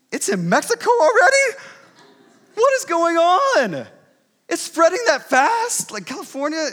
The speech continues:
Arizona's close proximity? What's going on?" And James is pointing, "Hey, this is demonic."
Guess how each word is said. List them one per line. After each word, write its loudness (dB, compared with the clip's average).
Arizona's -8
close -8
proximity? -8
What's -4
going -4
on?" -2
And -6
James -6
is -10
pointing, -8
"Hey, -8
this -6
is -10
demonic." -8